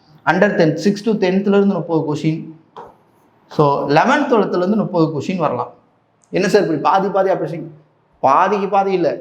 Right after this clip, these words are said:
லெவன்த், ட்வெல்த்ல இருந்தே முழுசா கூட கேட்கலாம். அதனால சோசியலை செலக்ட்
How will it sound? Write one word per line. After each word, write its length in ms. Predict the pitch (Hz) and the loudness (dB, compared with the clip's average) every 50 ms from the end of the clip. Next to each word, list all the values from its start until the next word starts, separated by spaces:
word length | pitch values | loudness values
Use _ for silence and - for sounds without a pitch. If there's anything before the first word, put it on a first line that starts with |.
| - - - _ _ _ _ | -12 -18 -20 _ _ _ _
லெவன்த், 440 | 135 135 135 147 170 202 226 208 190 | -2 0 2 4 4 2 2 0 0
ட்வெல்த்ல 280 | 220 214 202 214 208 208 | 0 0 0 0 -2 -4
இருந்தே 100 | 233 233 | -4 -4
முழுசா 380 | 190 185 202 208 202 226 214 | -4 -6 -6 -4 -2 -2 -2
கூட 160 | 202 214 220 | -2 -2 -4
கேட்கலாம். 480 | 202 190 180 160 156 143 123 - - - | -4 -4 -4 -4 -2 -4 -4 -4 -6 -8
அதனால 680 | 117 127 135 147 160 156 143 135 127 127 123 - - - - - | -6 -4 -2 -2 0 0 0 0 0 0 -2 -4 -8 -8 -2 0
சோசியலை 540 | 185 226 269 277 254 - 247 233 214 190 | 2 2 2 2 0 0 0 2 2 0
செலக்ட் 340 | 151 - 151 151 170 185 - | 0 -2 -2 0 0 -2 -2